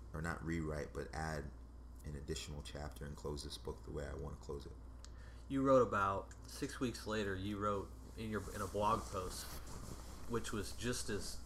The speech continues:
Speaker 2: as gutting as your press conference.
Speaker 1: Yeah.
Speaker 2: Uh, you wrote something that really hit me. Uh, you said, you talked about the flight home from Rio to Houston to Denver to Lincoln and how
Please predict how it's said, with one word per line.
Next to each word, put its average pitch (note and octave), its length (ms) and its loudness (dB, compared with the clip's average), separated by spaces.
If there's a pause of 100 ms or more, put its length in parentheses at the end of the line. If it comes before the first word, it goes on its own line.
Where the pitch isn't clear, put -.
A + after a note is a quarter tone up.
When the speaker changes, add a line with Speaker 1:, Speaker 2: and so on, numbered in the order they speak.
(160)
Speaker 2:
as G#2 180 0
gutting G2+ 520 2
as F#2 340 -2 (180)
your G#2+ 100 -2
press A2+ 240 2
conference. E2+ 420 -4
Speaker 1:
Yeah. E2+ 240 -2
Speaker 2:
Uh, F#2+ 300 0 (840)
you C3 140 4
wrote D3 220 10
something A#2+ 340 -2
that G#2+ 120 0
really A#2 320 6
hit A2 240 2
me. F2+ 160 -8 (380)
Uh, F#2+ 400 -2 (200)
you A2 80 -4
said, A2 360 2 (600)
you A#2 80 -2
talked C3+ 280 10
about A2+ 180 4
the G#2 80 2
flight A2+ 300 4
home G#2+ 300 0
from G#2 200 -4
Rio A2 320 4
to G#2 160 -4
Houston G2+ 560 -4
to F#2+ 140 -6
Denver G#2 420 2
to F#2 80 -4
Lincoln F#2 360 -4 (840)
and F#2+ 400 -2 (760)
how G#2 440 12